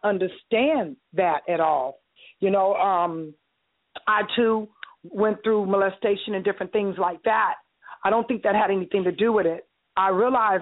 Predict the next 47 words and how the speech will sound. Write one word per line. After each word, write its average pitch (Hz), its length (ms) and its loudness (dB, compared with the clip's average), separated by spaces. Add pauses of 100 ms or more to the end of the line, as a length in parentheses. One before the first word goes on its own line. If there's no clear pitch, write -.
now, 196 460 0
though, 160 240 0
I 165 100 0
wanted 165 260 -2
to 175 160 -8
tell 180 220 2
you, 156 160 -6 (460)
I, 226 140 2 (100)
too, 254 220 2
can 202 180 0
still 214 180 0
talk 202 280 -2
to 185 60 -8
my 180 140 0
mother 180 260 0
on 170 120 2
the 170 140 -2
phone. 160 460 0 (560)
And 180 280 2
when 196 120 2
I 190 180 2
talk 202 220 0
to 190 60 -6
my 185 120 2
mother 190 260 2
on 170 160 2
the 165 160 -2
phone, 170 460 0 (440)
she'll 208 240 2
say 202 140 2
to 190 80 0
me, 180 360 0 (240)
I'll 196 160 2
be 208 100 0
talking 214 400 -2
to 226 60 0
her 190 100 2
about 185 300 0
something 185 180 -2
heartfelt 202 460 0
about 180 240 0
my 175 140 0
daughter. 175 460 0 (400)
And 180 80 0
the 180 100 2
first 208 240 0
thing 196 160 0